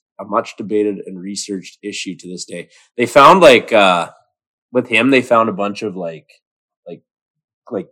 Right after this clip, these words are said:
they found goggles and, like, a pocket knife and shit, but he was from, like, nineteen twenty-four, like, twenty-four.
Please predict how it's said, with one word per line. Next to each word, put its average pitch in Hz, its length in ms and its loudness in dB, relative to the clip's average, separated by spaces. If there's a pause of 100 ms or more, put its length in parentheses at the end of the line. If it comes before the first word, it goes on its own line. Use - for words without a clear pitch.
they 117 80 -18
found 107 260 -6
goggles 95 540 -2
and, 85 140 -12
like, 85 160 -18
a - 160 -20
pocket - 340 -4
knife 104 220 -16
and 107 100 -18
shit, 117 220 -8
but 101 100 -18
he 104 60 -8
was 95 160 -10
from, 104 160 -12
like, 95 200 -12
nineteen 98 380 -16
twenty-four, - 540 -20 (160)
like, 98 100 -20 (380)
twenty-four. 95 560 -12